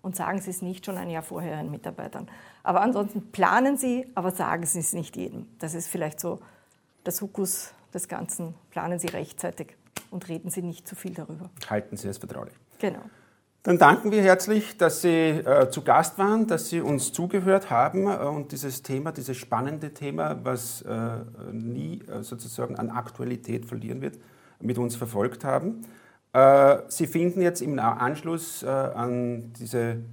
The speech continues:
Speaker 2: dieses La-, Video, äh, die Kontaktdaten von der Frau Magister Reichel und von mir.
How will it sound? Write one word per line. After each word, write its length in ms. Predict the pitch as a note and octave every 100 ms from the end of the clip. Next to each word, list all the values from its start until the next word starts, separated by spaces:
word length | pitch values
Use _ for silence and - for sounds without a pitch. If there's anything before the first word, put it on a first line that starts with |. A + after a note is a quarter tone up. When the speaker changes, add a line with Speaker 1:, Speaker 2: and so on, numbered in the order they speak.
| - _ _ _ _
Speaker 2:
dieses 380 | - - A#2 A#2
La-, 300 | A#2+ - G#2+
Video, 420 | A2+ D3+ C#3 C#3
äh, 300 | - A2 A2+ A2+
die 120 | A2+
Kontaktdaten 800 | A#2 A#2 F2+ G#2 - C3 C3 B2+
von 160 | A#2+ A2
der 80 |
Frau 100 | G#2+
Magister 400 | A2 A2 A2 -
Reichel 400 | - F2+ A2+ -
und 140 | - A2+
von 200 | A2+ G2+
mir. 300 | G2+ B2+